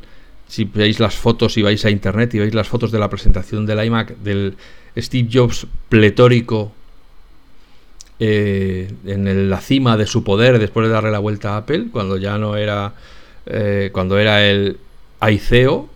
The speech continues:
<laughs> ¿no? El, el I C E O que, que decían, ¿no? Hasta que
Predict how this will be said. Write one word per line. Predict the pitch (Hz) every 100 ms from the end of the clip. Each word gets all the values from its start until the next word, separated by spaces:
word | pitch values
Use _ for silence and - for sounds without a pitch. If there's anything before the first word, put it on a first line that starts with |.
| -
<laughs> | -
¿no? | 127 127 131 - - - - 107 104 - - - -
El, | 110 98 98 - - - - -
el | 104 -
I | 143
C | 131 - 131
E |
O | 131 131
que, | 123 - 113
que | 110
decían, | 104 104 104 104 143 156 180
¿no? | 170 240 - - - - - - - -
Hasta | 104 - 104 95
que | 101 98 98 92 92 92 101 156 95